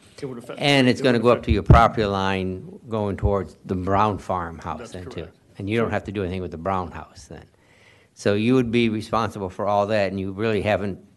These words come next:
Speaker 2: come to a conclusion what the surface would be yet.
Speaker 1: At, at this point, we, we had planned on blacktopping it, yes.
Speaker 2: It might be nice to see, uh,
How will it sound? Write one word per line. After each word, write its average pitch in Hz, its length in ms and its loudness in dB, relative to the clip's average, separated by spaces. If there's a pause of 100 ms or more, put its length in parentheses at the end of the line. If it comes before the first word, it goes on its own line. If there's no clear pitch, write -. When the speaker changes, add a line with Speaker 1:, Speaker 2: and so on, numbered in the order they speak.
(560)
Speaker 2:
come 95 260 -2
to 92 220 -6
a 85 80 -8
conclusion 95 580 -10
what 90 220 -8
the 85 240 -8 (460)
surface 95 420 0
would 92 100 -8
be 98 80 -6
yet. 78 320 -10 (260)
Speaker 1:
At, - 100 -18
at - 40 -20
this 143 140 -12
point, 143 340 -16
we, 127 160 -14
we 123 180 -18
had 120 140 -18
planned 120 240 -20
on 113 160 -20
blacktopping 117 480 -20
it, - 200 -20 (100)
yes. 120 80 -20 (3000)
Speaker 2:
It - 100 -16
might 95 160 -16
be 90 100 -14
nice 90 300 -12
to 80 80 -16
see, 85 340 -12
uh, 76 140 -12